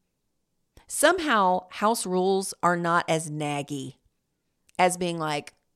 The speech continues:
"Fix your socks." It's a shared language. It is simply saying sweetly, indirectly, like, the repeated phrase that is the house rule. Remember, turn your socks outside out.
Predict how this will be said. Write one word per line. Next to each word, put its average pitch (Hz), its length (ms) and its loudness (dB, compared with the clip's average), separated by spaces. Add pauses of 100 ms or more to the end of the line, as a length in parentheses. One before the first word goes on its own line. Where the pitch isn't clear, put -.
(100)
"Fix 247 200 -4
your 294 100 0
socks." 254 680 2 (760)
It's 220 160 2
a 226 60 2
shared 247 640 0
language. 170 760 -6 (420)
It 226 240 0
is 202 440 2 (180)
simply 285 560 -2
saying 175 500 -4
sweetly, 247 540 -4
indirectly, 180 800 -2 (800)
like, 180 220 2
the 170 200 4
repeated 196 480 0
phrase 160 380 -2
that 151 100 -8
is 147 120 -4
the 156 80 -6
house 143 260 -8
rule. 139 160 -6
Remember, 233 420 0
turn 214 180 -4
your 202 80 -6
socks 240 300 -2
outside 196 320 0
out. 202 300 6